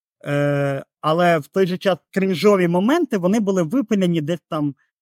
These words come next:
перший місяць. Там, наприклад, був, е,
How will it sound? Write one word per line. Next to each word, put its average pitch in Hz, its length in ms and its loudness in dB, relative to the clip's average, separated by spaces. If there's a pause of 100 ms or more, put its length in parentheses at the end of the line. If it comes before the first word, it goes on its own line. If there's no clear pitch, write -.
(200)
перший 190 360 0
місяць. 170 500 -2
Там, 175 160 0
наприклад, 175 520 -2 (320)
був, 196 200 -2 (360)
е, 147 160 2